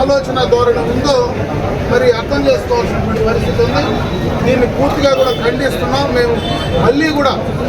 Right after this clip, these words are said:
పోలీసు ఎవరైతే తెలుగుదేశం పార్టీ నాయకులు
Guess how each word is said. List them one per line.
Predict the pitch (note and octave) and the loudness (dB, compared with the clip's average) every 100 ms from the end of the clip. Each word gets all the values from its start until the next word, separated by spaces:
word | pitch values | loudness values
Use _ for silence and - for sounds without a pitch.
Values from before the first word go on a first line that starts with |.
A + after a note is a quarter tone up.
| - G#3+ G#3 | -4 -4 4
పోలీసు | B3+ D4 D4 C#4 C#4+ C#4 C4+ - - - - - - G3 A3+ | 4 4 0 -4 -2 0 0 -2 -2 -2 -2 -2 -2 2 4
ఎవరైతే | C4+ C#4 C#4+ - C#4+ D4 C#4+ - | 4 2 0 0 2 4 2 2
తెలుగుదేశం | E4+ C#4+ D4 G4 - C4+ C4 C4 | 2 2 2 2 2 -4 0 0
పార్టీ | C4 - - C4+ C4+ C4 C4 B3+ C4 | 0 0 -2 -4 -2 -2 -2 -2 0
నాయకులు | B3 C#4+ C#4+ B3+ | 2 2 0 0